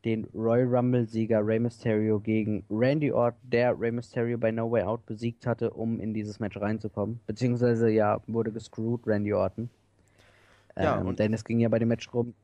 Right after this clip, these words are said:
Speaker 1: er hat Rey Mysterio gereizt mit Eddie Guerrero, ähm, hat gesagt, ja, keine Ahnung, Eddie Guerrero ist in der Hölle und bla, und Rey Mysterio wollte sich rächen und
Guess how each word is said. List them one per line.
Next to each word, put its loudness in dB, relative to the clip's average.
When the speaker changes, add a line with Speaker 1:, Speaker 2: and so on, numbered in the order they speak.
Speaker 1:
er 0
hat -2
Rey 2
Mysterio 2
gereizt -2
mit -2
Eddie -2
Guerrero, 0
ähm, -4
hat -2
gesagt, -2
ja, -2
keine -4
Ahnung, -4
Eddie 0
Guerrero 0
ist -6
in -6
der -2
Hölle 4
und -6
bla, 2
und -4
Rey -4
Mysterio -6
wollte -6
sich -12
rächen -2
und -8